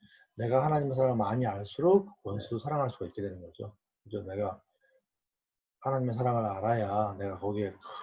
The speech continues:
Speaker 1: 감격을 해서 나도 사랑해야 되는 거지. 내가 사랑이 하나도 없-, 없는데 사랑할 수는 없잖아요.
Speaker 2: 그렇죠.
Speaker 1: 하나님의 사랑을 알게 될 때 우리도 사랑하게 되는 거죠.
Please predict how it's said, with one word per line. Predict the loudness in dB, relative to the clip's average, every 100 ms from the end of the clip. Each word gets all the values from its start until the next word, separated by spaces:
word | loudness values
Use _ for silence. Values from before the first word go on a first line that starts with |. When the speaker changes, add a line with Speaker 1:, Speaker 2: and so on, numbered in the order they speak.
| -14
Speaker 1:
감격을 | -8 -4 -2 0 -2
해서 | -4 -8 -10 _ -20 -14 -12
나도 | -6
사랑해야 | 0 4 4
되는 | 2 -2
거지. | -6 -10 -12 _ _ _ _ _ _ _ _ _ _ _ _ -12
내가 | -10 -2
사랑이 | 0 2
하나도 | 2 2
없-, | 2 -2 -6
없는데 | -2 0 0 -2 -4 -6 -8 _ _ -6
사랑할 | -2 -2 -4
수는 | -12
없잖아요. | -10 -10 -10 -14 _ _ _ _ _ -12
Speaker 2:
그렇죠. | -4
Speaker 1:
하나님의 | 0 0 2
사랑을 | 4 4
알게 | 2 2 2
될 |
때 | 2
우리도 | 0 0 -2 -6 _ _ _ -6
사랑하게 | -2 -2 -4
되는 | -8 -14
거죠. | -16